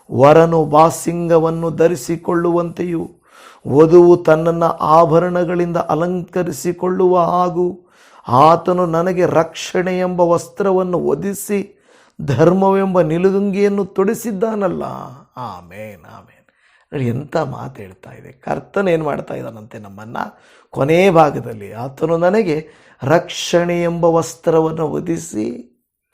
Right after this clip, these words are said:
ಧರ್ಮವೆಂಬ ನಿಲುವಂಗಿಯನ್ನು ತೊಡಿಸಿದ್ದಾನಲ್ಲ." ಕೆಡುಕನು ನಮ್ಮಿಂದ ಈ ನಿಲುವಂಗಿಯನ್ನು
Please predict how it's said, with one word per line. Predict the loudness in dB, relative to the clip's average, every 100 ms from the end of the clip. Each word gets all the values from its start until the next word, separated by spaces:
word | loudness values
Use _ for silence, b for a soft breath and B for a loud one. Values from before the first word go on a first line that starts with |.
| b b b b -4
ಧರ್ಮವೆಂಬ | 2 4 6 6 6 2 -2
ನಿಲುವಂಗಿಯನ್ನು | -2 0 0 0 -4 -4 -6 -6
ತೊಡಿಸಿದ್ದಾನಲ್ಲ." | -6 -4 -4 -6 -8 -8 -10 -10 -18 -20 -20 -20 -20 -20 _ _ _ b b b b _ _ -4
ಕೆಡುಕನು | 2 2 2 0 -2
ನಮ್ಮಿಂದ | 0 0 0 0 0 -2
ಈ | -2 -2
ನಿಲುವಂಗಿಯನ್ನು | -2 0 2 2 2 0 0 0 -2